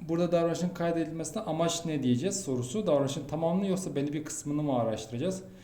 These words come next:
E, iki tane, e, şıkkımız var. A. Kapsamlı davranış kayıtları. B. Seçilmiş davranış kayıtları.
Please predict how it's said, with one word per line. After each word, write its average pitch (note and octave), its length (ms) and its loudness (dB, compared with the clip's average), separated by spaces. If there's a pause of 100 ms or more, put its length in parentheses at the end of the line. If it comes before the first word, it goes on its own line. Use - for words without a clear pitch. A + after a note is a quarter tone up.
(220)
E, C3+ 180 -2
iki D#3 400 -6
tane, B2+ 380 4 (160)
e, C3 120 -6
şıkkımız C3+ 520 -4
var. G3 260 2
A. D3 320 4
Kapsamlı C#3+ 800 0
davranış C3 420 2
kayıtları. B2+ 480 0 (380)
B. D3 280 4
Seçilmiş C#3+ 680 -4
davranış B2 340 4
kayıtları. C3 480 -4